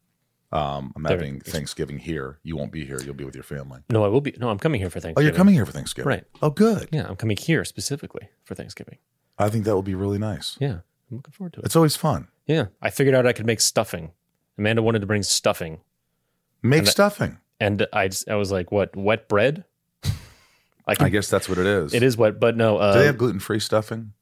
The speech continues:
Speaker 2: Uh, this one will not be.
Speaker 1: Yeah.
Speaker 2: But, but, uh,
Speaker 1: I'll,
Speaker 2: I looked
Speaker 1: I'll, I'll be all right.
Speaker 2: I looked up a good recipe, and I, uh, we did a test run last weekend, and
Speaker 1: You
Speaker 2: turns
Speaker 1: did a test run?
Speaker 2: Did a test run.
Speaker 1: You guys are serious.
Speaker 2: Well, 'cause I'm not, I, I wanted to, I didn't wanna bring something in a tin.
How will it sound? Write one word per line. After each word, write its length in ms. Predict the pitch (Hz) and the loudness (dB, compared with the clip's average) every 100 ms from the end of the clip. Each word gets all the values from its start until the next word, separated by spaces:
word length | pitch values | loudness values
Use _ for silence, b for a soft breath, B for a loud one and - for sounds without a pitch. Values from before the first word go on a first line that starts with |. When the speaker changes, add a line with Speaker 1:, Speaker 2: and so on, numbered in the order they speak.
| - _ | -10 _
Speaker 2:
Uh, 600 | 117 113 110 107 101 98 | 2 4 6 6 4 4
this 180 | 101 135 | 2 2
one 120 | 156 | 2
will 80 | 139 | 2
not 180 | 127 139 | 0 -4
be. 160 | 85 87 _ | -6 -10 _
Speaker 1:
Yeah. 300 | 92 110 117 - | 2 4 4 0
Speaker 2:
But, 120 | 110 | 0
but, 160 | 110 104 | 2 6
uh, 60 | |
Speaker 1:
I'll, 140 | 104 107 | 6 8
Speaker 2:
I 80 | |
looked 100 | 117 127 107 - | 8 6 6 2
Speaker 1:
I'll, 60 | 95 | -2
I'll 40 | |
be 140 | 90 | -2
all 80 | 65 | -6
right. 180 | 55 - - - | -8 -12 -14 0
Speaker 2:
I 20 | |
looked 220 | 113 117 | 2 2
up 100 | 104 | 0
a 40 | 98 | 0
good 120 | 95 | 2
recipe, 380 | 92 - - 80 | 2 -2 -4 -6
and 120 | 90 | -2
I, 100 | 87 85 80 | -2 -4 -6
uh, 100 | 87 85 | -6 -6
we 160 | 92 | -10
did 120 | 87 87 | -10 -10
a 40 | |
test 320 | - 104 - | -2 0 0
run 180 | 98 90 | 0 0
last 220 | 87 82 | -4 -6
weekend, 420 | 90 82 80 160 - | -6 -6 -8 -10 -12
and 500 | 165 160 160 160 156 | -10 -8 -10 -6 2
Speaker 1:
You 80 | 185 | 4
Speaker 2:
turns 140 | 220 | 4
Speaker 1:
did 80 | 156 | 2
a 20 | |
test 460 | - - 139 - 226 | 0 0 0 0 4
run? 280 | 240 269 | 6 6
Speaker 2:
Did 80 | 262 | 4
a 40 | 98 | 2
test 280 | 110 - | 0 -2
run. 200 | 92 78 - - _ | -4 -8 -12 -20 _
Speaker 1:
You 140 | 151 214 | 2 4
guys 280 | 320 277 147 | 4 4 4
are 40 | |
serious. 640 | - - 214 - - - - | 2 0 -4 -10 -12 -4 0
Speaker 2:
Well, 100 | - | 2
'cause 180 | 180 | 4
I'm 120 | 190 220 | 4 6
not, 160 | 202 | 4
I, 60 | 147 | 4
I 160 | 160 131 | 4 6
wanted 260 | 175 196 | 6 4
to, 140 | 151 147 | 4 2
I 40 | 143 | 2
didn't 100 | 180 | 2
wanna 120 | 143 | 0
bring 340 | 92 110 123 | 0 2 2
something 280 | 117 110 107 | 2 0 0
in 80 | 98 | 0
a 60 | 87 | -2
tin. 460 | - 127 90 101 | 0 0 -2 -8